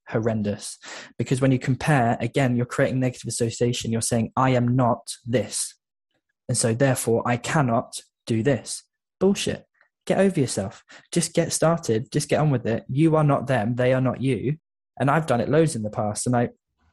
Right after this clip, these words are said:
I intentionally unfollow certain people on Instagram because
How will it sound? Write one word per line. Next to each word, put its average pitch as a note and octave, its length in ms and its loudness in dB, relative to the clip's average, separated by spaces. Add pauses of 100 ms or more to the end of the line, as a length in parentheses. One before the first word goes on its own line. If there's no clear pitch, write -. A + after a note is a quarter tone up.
I B2 120 -2
intentionally B2+ 640 0
unfollow B2+ 480 0
certain A#2 260 -2
people B2 260 -2
on A#2+ 60 0
Instagram A2+ 440 -4
because A2+ 320 -4